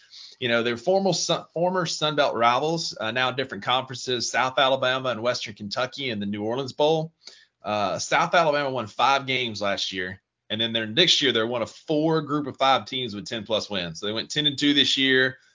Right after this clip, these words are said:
Um, their two losses, they lost to U C L A by one point, and they lost to former co-, or future conference champ Troy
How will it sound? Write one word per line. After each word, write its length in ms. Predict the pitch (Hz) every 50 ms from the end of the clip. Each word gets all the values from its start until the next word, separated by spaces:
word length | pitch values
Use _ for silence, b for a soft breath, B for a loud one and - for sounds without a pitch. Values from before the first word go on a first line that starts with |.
| b b -
Um, 420 | - 107 110 107 107 107 107 98 87 -
their 300 | 104 127 123 123 120 110
two 260 | - - - 160 185
losses, 720 | 185 147 127 127 143 160 - 180 190 190 180 185 - - - _ _ b b b b b b b b b b
they 80 | 123
lost 220 | 127 135 147 147 -
to 60 | 117
U 140 | 110 131 165
C 180 | 165 165 170 165
L 140 | 160 156 156
A 80 | 151
by 120 | 135 123 113
one 240 | 110 113 123 147
point, 300 | 156 - 117 107 110 - _ _ _ _ _ _ _ _ _ _ _ _ _ _ _ _
and 100 | - 117
they 60 | 120 120
lost 320 | 123 127 127 123 - -
to 200 | 139 127 120 117
former 340 | 113 - 151 151 156 151 135 -
co-, 140 | - 156 -
or 260 | 123 120 107 101 - -
future 280 | 175 185 175 - 156
conference 400 | 143 - 160 147 147 147 131 113
champ 300 | - - 151 139 123 -
Troy 540 | - - - 165 156 131 117 113 113 113 110